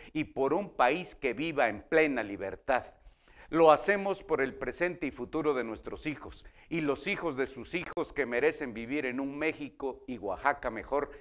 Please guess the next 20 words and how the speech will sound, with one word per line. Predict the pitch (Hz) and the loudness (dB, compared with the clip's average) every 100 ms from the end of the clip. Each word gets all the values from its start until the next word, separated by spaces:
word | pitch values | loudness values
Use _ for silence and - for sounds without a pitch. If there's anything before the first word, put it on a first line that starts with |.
| - - - | -20 -14 -4
y | 202 | -4
porque | - 165 160 - 143 | 4 4 4 2 0
de | 117 123 | 2 0
no | 180 226 | 2 4
hacerlo, | 185 - 127 120 123 123 - - - | 4 2 0 2 -2 -4 -10 -14 -4
un | 208 196 | -4 -2
día | 196 185 | 0 0
nuestra | 147 120 117 117 | -2 -2 -2 -2
conciencia | 120 117 - 160 156 110 95 - _ | -4 -6 -2 -2 -2 -4 -8 -10 _
y | 208 | -8
la | 190 156 | 0 0
historia | 117 - 202 196 180 185 175 - - | 0 -2 0 2 0 -4 -6 -14 -8
nos | 127 | -6
llamarán | 104 110 120 139 156 | -2 0 4 4 2
a | 127 - | 0 0
cuentas | 147 143 143 127 - - | 0 0 0 -2 -4 -10
y | 151 143 | -4 -2
echarán | 123 - 120 151 160 | -2 -2 2 2 2
en | 127 | -4
cara | 104 151 156 147 - | 0 4 6 4 0